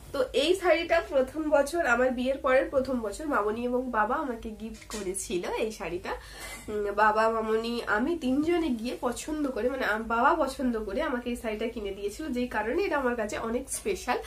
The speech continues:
উম, বলেছিল, আহ, মা-, আহ, মানে, "তুমি এটা নাও, তোমাকে পরলে এটা খুব সুন্দর লাগবে।" সেই কারণে বাবা এটা পছন্দ করে, বাবার কিনা এক নজরে এটা পছন্দ হয়ে গেছিল।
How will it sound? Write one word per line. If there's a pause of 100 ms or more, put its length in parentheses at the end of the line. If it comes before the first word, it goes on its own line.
(400)
উম,
বলেছিল,
আহ,
মা-,
আহ,
মানে,
"তুমি
এটা
নাও,
তোমাকে
পরলে
এটা
খুব
সুন্দর
লাগবে।" (320)
সেই
কারণে
বাবা
এটা
পছন্দ
করে,
বাবার
কিনা
এক (100)
নজরে
এটা
পছন্দ
হয়ে
গেছিল।